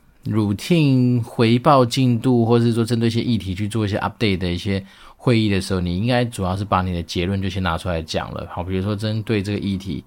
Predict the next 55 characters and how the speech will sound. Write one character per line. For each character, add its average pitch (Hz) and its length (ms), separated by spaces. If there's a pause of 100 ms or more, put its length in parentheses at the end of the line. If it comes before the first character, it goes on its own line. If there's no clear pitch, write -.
(400)
你 101 180
经 117 220
过 117 120
巴 110 140
拉 95 80
巴 90 120
拉 90 220
巴 87 140
拉 - 20
的 87 160
什 87 240
么 85 100
research 95 680
啊， 82 100
或 98 160
者 98 120
说 95 100
你 87 80
自 - 140
己 95 120
的 87 120
一 - 20
些 95 180
分 95 300
析， 95 240
巴 95 100
拉 90 120
巴 90 80
拉 90 60
巴 90 160
拉， 82 120 (380)
那 120 100
你 95 160
得 92 180
到 101 160
的 92 80
结 90 240
论 95 200
大 98 160
概 92 120
会 92 160
是 92 140
什 - 240
么？ - 240 (140)
那 104 100
先 131 200
把 113 140
结 98 220
论 110 180
勾 107 280
出 104 260
来 85 240
之 95 300
后， 107 340 (480)
那 107 500